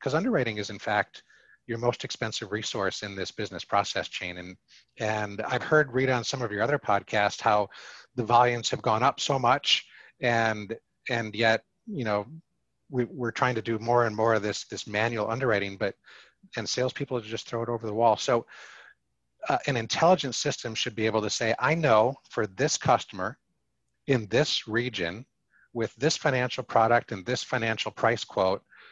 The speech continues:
um, with this asset, exactly what I'm going to need. I need additional guarantor forms. I need some additional balance sheet and income statement information to do financial spreading."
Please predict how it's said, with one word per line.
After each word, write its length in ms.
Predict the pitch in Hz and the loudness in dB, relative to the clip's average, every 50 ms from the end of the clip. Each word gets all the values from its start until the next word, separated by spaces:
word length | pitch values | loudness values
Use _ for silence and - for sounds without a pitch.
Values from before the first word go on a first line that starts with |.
| - - - _ _ | -20 -20 -20 _ _
um, 440 | - 107 107 101 104 101 101 104 113 | 2 4 4 4 4 2 -2 -6 -6
with 220 | 127 127 135 - - | -2 -2 -2 0 0
this 200 | 143 151 - - | 0 2 2 4
asset, 500 | 123 113 135 - - - 90 90 98 - _ - | 4 4 2 0 0 0 2 0 0 -2 _ -10
exactly 420 | - 120 104 123 120 131 - - 127 | -8 -4 0 2 2 2 2 0 -2
what 120 | 113 113 | -2 -2
I'm 120 | 117 113 107 | -2 -2 -2
going 160 | 113 107 104 | -2 -4 -4
to 60 | 101 | -4
need. 180 | 101 107 101 92 | -6 -6 -6 -6
I 60 | 92 | -6
need 180 | 92 104 104 104 | -6 -6 -6 -6
additional 360 | 92 - 101 90 - - 98 | -6 -6 -6 -6 -6 -8 -6
guarantor 520 | 90 104 92 87 87 - - - 147 147 135 | -2 -2 -2 -2 -2 -4 -2 0 0 0 0
forms. 480 | - - 143 135 127 123 123 123 104 - | -2 -2 -2 0 0 0 -2 -4 -4 -6
I 60 | 104 | -6
need 240 | 95 95 92 92 - | -4 -4 -6 -6 -6
some 200 | - - 98 95 | -8 -8 -8 -8
additional 580 | 92 92 98 87 - - 104 95 92 87 - _ - - - - _ _ _ | -6 -6 -8 -8 -8 -8 -8 -8 -8 -10 -12 _ -20 -20 -20 -20 _ _ _
balance 300 | - 120 123 120 113 110 | 2 2 4 2 2 0
sheet 220 | - - - 123 101 | -2 -2 -2 0 -2
and 100 | 101 104 123 | -2 -2 -2
income 320 | 139 139 131 - 143 135 | -4 -4 -4 -4 -4 -4
statement 380 | - - 135 131 127 131 123 123 | -2 -2 -4 -2 -2 -4 -4 -4
information 580 | 120 - - 123 117 117 117 110 - - 117 107 | -4 -4 -4 -4 -2 -2 -2 -2 -4 -6 -10 -12
to 100 | - - | -14 -12
do 120 | - 104 | -12 -10
financial 440 | - - 104 101 98 95 - - 98 | -8 -6 -6 -6 -4 -4 -6 -8 -8
spreading." 420 | - - 117 107 113 117 127 139 | -4 -2 0 0 0 0 -2 -6